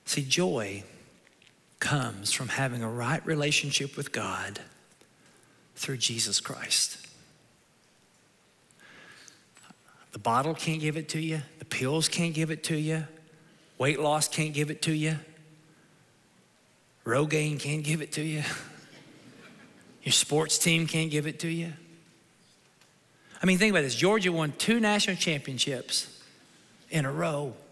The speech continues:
and some of their fans are are in trouble today. It doesn't last. None of us have physically heard, seen, or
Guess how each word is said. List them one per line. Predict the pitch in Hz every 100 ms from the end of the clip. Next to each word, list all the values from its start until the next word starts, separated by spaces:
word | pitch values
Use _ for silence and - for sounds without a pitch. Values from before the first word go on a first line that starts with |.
| - - _ _ _ _ _ _ _ _ _ _ -
and | 143
some | 139 - 180
of | 170
their | 170
fans | 160 165 156 143 135
are | 131 110 - - -
are | 151 135
in | 113
trouble | - 135 110
today. | 107 110 120 123 - - - - _ - - - - - - - - - _ _ _ _ -
It | -
doesn't | 185 147 -
last. | 147 151 170 - - - - - - - _ _ _ - _ _ _ _ _ _ _ _ _ _ _ _ - _ _ _ - - - -
None | 175 208
of | 202
us | 190
have | 175 151
physically | 175 156 170 170 170 165 156 - - - - -
heard, | - 170 170 165 156
seen, | 254 165 160 151
or | 139